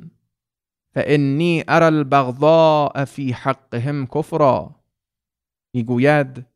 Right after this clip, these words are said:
«من پیغمبر اکرم محمد مصطفی را و پسر عمش علی مرتضی و دو فرزندش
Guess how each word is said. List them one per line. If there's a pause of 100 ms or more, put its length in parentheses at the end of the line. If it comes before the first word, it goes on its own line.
(460)
«من
پیغمبر
اکرم (180)
محمد
مصطفی
را (280)
و
پسر
عمش
علی
مرتضی
و
دو
فرزندش